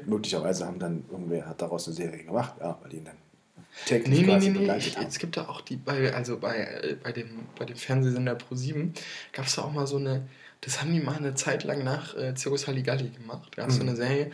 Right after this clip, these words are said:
Speaker 2: wo zum Beispiel auch Sido mal einen Tag eine Woche als Bestatter gearbeitet hat.
Speaker 1: Genau. Aber d-, äh, für die Serie war's nicht.
Speaker 2: Okay.
Speaker 1: Also Bushido war grundsätzlich einfach nur interessiert an,
Speaker 2: Mhm.
Speaker 1: an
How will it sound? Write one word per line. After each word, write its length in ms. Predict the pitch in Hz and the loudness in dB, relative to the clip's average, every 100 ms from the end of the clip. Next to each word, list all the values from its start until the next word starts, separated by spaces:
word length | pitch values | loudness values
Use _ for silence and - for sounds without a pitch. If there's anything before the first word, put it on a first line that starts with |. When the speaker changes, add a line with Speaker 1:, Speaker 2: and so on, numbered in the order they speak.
| - - - - | -10 -14 -16 -14
Speaker 2:
wo 40 | 127 | -4
zum 160 | - | 0
Beispiel 260 | 123 123 - | 2 0 -2
auch 80 | - | -2
Sido 340 | - 165 175 | -2 2 2
mal 220 | 120 110 107 | 2 0 -2
einen 260 | 110 - | -4 -6
Tag 280 | - 110 131 - - - - | -6 -6 -6 -10 -20 -16 -10
eine 280 | 117 117 113 | -4 -2 -2
Woche 220 | 143 - | -2 0
als 200 | 120 123 | -2 -4
Bestatter 500 | - - - - 110 | -4 -2 -2 -2 -4
gearbeitet 540 | 98 - - - - - | -6 -8 -12 -8 -8 -8
hat. 80 | 127 - - - 123 | -12 -12 -14 -18 0
Speaker 1:
Genau. 360 | 113 98 87 - - - | 2 2 -2 -8 -20 -2
Aber 160 | 104 107 | 0 0
d-, 80 | 101 | 0
äh, 180 | 123 - | -2 0
für 120 | 135 | 2
die 120 | 139 | 4
Serie 320 | 135 131 123 | 6 6 6
war's 240 | 101 101 - | 4 2 0
nicht. 180 | 82 | 0
Speaker 2:
Okay. 140 | 131 131 | 0 2
Speaker 1:
Also 140 | 131 | 2
Bushido 320 | 107 117 147 117 | 2 0 2 4
war 120 | 104 | 2
grundsätzlich 560 | - 131 127 113 117 | 4 4 4 2 0
einfach 200 | 113 113 | 0 2
nur 100 | 113 | 2
interessiert 420 | 104 104 104 117 - | 0 -2 -2 -2 0
an, 140 | 127 | 2
Speaker 2:
Mhm. 120 | 131 | 4
Speaker 1:
an 260 | 185 196 190 | 2 0 -6